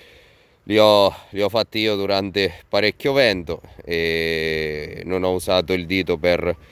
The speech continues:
cauterizzare, quindi un pochino si è allargato, ma poco male, ragazzi, cioè la perfezione. L'importante è che nel complesso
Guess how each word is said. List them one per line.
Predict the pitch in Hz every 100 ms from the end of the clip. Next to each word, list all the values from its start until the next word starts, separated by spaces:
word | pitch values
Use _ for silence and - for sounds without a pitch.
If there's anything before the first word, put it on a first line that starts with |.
| - - -
cauterizzare, | 92 90 95 107 113 101 90
quindi | 90 90
un | 87
pochino | 82 85 95 85
si | 95
è |
allargato, | 92 101 123 101 92 78 76
ma | 78
poco | 78 80 85
male, | 85 82 76
ragazzi, | 78 82 80 -
cioè | 71 78 73 - - -
la | -
perfezione. | 80 90 95 87 - 95 87 - - - -
L'importante | - 95 107 - 113 104 92 92 -
è | 87
che | - 98 87 -
nel | 85 92 -
complesso | 117 101 98 87 - 95